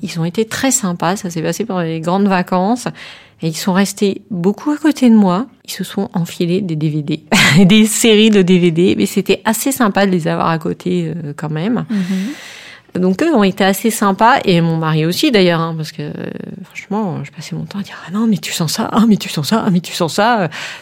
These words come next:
Speaker 1: ça devait être quand même assez agressif pour lui. Même si je pense que comme ils ont pas éprouvé ça, ils ont pas compris en profondeur ce que je vivais, mais enfin ils l'ont supporté en tout cas.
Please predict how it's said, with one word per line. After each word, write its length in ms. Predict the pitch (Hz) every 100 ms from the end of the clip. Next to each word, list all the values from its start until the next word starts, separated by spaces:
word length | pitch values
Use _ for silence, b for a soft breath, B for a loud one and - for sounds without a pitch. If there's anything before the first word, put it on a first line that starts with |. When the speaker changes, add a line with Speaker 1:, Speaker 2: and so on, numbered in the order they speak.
| -
Speaker 1:
ça 120 | 156
devait 160 | 131
être 100 | 147
quand 120 | - 151
même 80 | -
assez 240 | 175 - 180
agressif 420 | 156 160 - -
pour 140 | -
lui. 220 | 147 170 247 B B B
Même 180 | 160 -
si 220 | - 185
je 140 | 196
pense 380 | 170 214 226 226
que 100 | 190
comme 200 | 165 170
ils 160 | 165 151
ont 120 | 156
pas 240 | 156 196
éprouvé 480 | 156 143 - 160 160
ça, 260 | 160 214 214
ils 160 | 156
ont 40 | 147
pas 160 | 147 143 _
compris 560 | - - 170 - 202 190
en 140 | 151
profondeur 600 | 139 - 156 156 156 185
ce 80 | 185
que 120 | -
je 120 | 151 -
vivais, 400 | 160 214 240 160
mais 160 | 151
enfin 260 | 143 143 196
ils 100 | 165
l'ont 120 | 147
supporté 520 | 139 143 214 - 180
en 80 | 147
tout 140 | 139 -
cas. 180 | 151